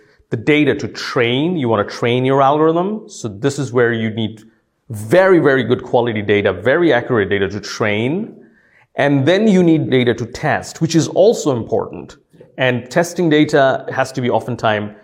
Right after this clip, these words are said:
newly captured data, because if you test with the exact data that you've trained, you're actually overfitting. That doesn't make any sense.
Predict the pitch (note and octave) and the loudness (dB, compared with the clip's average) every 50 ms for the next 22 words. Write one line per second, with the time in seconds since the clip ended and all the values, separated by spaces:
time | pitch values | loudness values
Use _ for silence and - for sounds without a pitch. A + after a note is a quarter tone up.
0 | - - C#3+ D3 C#3+ D3+ D#3+ F#3 F#3+ F#3+ F#3 F3 D#3+ D3+ - - - - C#3+ C3+ | -4 0 2 4 4 6 6 6 6 4 4 4 2 0 -2 -4 -6 -4 -4 -4
1 | C3+ C#3 - - C3+ A#2 A2 A2 - - B2 A2+ A#2+ A2+ A#2+ G#2 G2+ G2+ A#2+ A2+ | -4 -4 -2 0 0 0 0 -2 0 0 2 2 2 2 0 0 0 -2 -4 -4
2 | - - A#2 A2 - - - C#3+ - - - - D3+ E3 G#3 G#3+ G#3+ G#3+ - - | -2 -4 -4 -4 -4 -6 -6 -8 -8 -8 -8 -4 0 2 2 2 0 -2 -6 -4
3 | - F3+ D#3+ D3 - - - D3 C#3 C3 A2+ G#2+ B2 A#2+ A#2+ B2 - - - D3 | -2 -2 -2 -2 -4 -8 -6 -4 -4 -2 0 2 2 2 0 0 -6 -8 -6 -6
4 | C3+ A#2 A2+ C3+ B2+ C3 A2+ B2+ C3+ C3+ B2+ A#2 A2+ A#2 A#2+ A#2 - - D#3+ D3 | -4 -2 0 0 0 0 0 0 2 2 2 0 0 -4 -6 -6 -4 -2 -2 -2
5 | C#3 A#2+ A#2+ A#2 A2+ A2+ A2+ - - A#2 A#2 C#3+ D3+ C3 B2+ - A2 G2+ G2+ G#2 | -2 -2 0 0 0 0 -2 -4 -4 -2 0 0 0 0 0 -2 -4 -4 -2 -4
6 | A2 A2+ B2 A#2+ B2 B2 A#2+ A#2+ B2 G#2+ F#2+ - - G#2 F2+ - | -4 -2 -2 -2 0 0 0 -2 -2 -4 -4 -4 -4 -6 -6 -8